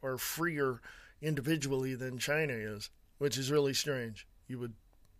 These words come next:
you know, wait a minute, they're both communism, right? No.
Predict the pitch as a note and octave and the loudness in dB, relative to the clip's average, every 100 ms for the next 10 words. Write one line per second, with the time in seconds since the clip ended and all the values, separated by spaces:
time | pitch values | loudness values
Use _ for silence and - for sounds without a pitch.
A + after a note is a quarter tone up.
0 | - _ - - C#3 C3 A2+ C3+ C#3+ A#2 | -20 _ -20 -10 -2 -2 -2 -2 -2 -2
1 | A2 B2 C3 D3 D3 D#3+ F3+ C3+ A2+ A2 | -2 2 4 4 4 2 2 0 -2 -4
2 | A2+ B2 C#3 - E3+ D#3+ C#3+ | -2 -2 -2 -4 2 2 2